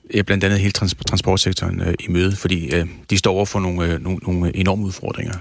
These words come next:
som, som vi alle sammen har en, en fælles interesse i at, at få løst. Fordi, øh, som Lisbeth meget fint, øh, beskrev det, så, så, så, øh,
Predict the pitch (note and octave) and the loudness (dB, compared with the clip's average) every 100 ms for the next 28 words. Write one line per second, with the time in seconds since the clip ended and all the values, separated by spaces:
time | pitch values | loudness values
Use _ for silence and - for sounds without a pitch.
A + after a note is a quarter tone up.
0 | - C3 F2+ E2+ - F2 F2 G2 A2 F2+ | -6 -2 0 0 0 0 2 2 2 2
1 | F2 E2+ F2 F2+ E2+ - - - - - | 0 0 0 -2 -2 -2 -2 -2 -2 -2
2 | - E2 - - F#2 F2 - F#2+ E2+ F2 | -2 0 0 -2 -4 -4 -6 -4 -2 -4
3 | - - - - - - - E2+ F2 F2 | -6 -12 -20 -18 -18 -20 -6 -2 2 2
4 | E2 F2 F2+ - F2+ F2 - F2+ E2+ F#2+ | 2 2 0 0 -2 -2 -2 -2 -2 -4
5 | - - - - F2+ E2+ E2 F#2 F2 E2+ | -4 -2 0 2 2 2 2 2 2 2
6 | D#2+ - F2+ E2+ | 0 0 0 0